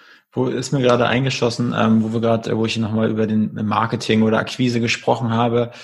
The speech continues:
Ich merke halt, dass du irgendwie, wenn du jetzt sprichst, das hat alles Hand und Fuß, äh, Fuß, du, du brennst dafür. Und ich sag mal,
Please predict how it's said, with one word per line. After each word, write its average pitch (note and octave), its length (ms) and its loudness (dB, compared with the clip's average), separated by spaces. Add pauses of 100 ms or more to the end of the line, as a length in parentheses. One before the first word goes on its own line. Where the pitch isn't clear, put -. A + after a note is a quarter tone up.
(120)
Ich - 120 -6
merke A2+ 240 4
halt, A2+ 280 2
dass A2+ 160 -6
du A2+ 300 0
irgendwie, G#2+ 440 0
wenn A2 160 2
du A2+ 60 4
jetzt A2+ 140 0
sprichst, - 720 -6
das - 140 -14
hat C3 100 -4
alles B2 400 0 (160)
Hand B2+ 200 0
und A#2 100 0
Fuß, - 560 -4
äh, B2+ 80 -4
Fuß, D#3 380 0
du, A#2+ 160 0
du B2 100 -2
brennst A#2+ 380 2
dafür. C#3 420 0 (280)
Und B2 80 0
ich A#2 60 0
sag A#2+ 160 0
mal, A#2+ 180 4